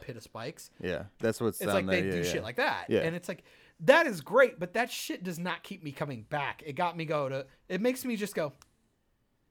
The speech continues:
Speaker 2: Yeah.
Speaker 1: "Huh, I knew that." Like, you know, it's like,
Speaker 2: Right.
Speaker 1: "Oh, I get it." But it's like, I don't give a shit. Like, we were, it's funny because Hannah and I were watching the Alien movies again, and we
Speaker 2: Mm-hmm.
Speaker 1: got all the way to three, and it's just like,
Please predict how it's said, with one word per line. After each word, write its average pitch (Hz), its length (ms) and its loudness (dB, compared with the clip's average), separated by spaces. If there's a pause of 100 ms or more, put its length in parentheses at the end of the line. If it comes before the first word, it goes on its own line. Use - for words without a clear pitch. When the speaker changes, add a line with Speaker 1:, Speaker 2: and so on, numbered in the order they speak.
(100)
Speaker 2:
Yeah. 107 220 4
Speaker 1:
"Huh, 339 220 -6 (280)
I 269 100 0
knew 185 120 -6
that." 123 280 -10 (320)
Like, 247 200 10
you 262 180 4
know, 285 220 12
it's 262 140 6
like, 240 140 8
Speaker 2:
Right. 92 160 2
Speaker 1:
"Oh, 294 240 4
I 180 60 0
get 196 180 0
it." 120 200 -8 (200)
But 185 100 -4
it's 190 100 -8
like, 233 180 -2
I 202 40 -2
don't 233 180 -6
give 247 140 -4
a - 40 -6
shit. - 500 -10 (320)
Like, 180 140 -4
we 226 120 -4
were, 247 300 4 (460)
it's 180 160 -4
funny 220 520 -4 (300)
because 170 360 -6 (300)
Hannah 208 240 -6
and 196 80 -4
I 190 80 0
were 170 140 -2
watching 170 360 -2
the 151 180 -2
Alien 170 380 0
movies 123 440 -6
again, 107 420 -12
and 120 100 0
we 120 80 4
Speaker 2:
Mm-hmm. 104 60 0
Speaker 1:
got 156 140 -2
all 147 60 -2
the 139 80 -6
way 127 100 -6
to 110 60 -12
three, 139 600 -10
and 123 140 -12
it's 127 160 -12
just 143 200 -10
like, 135 200 -6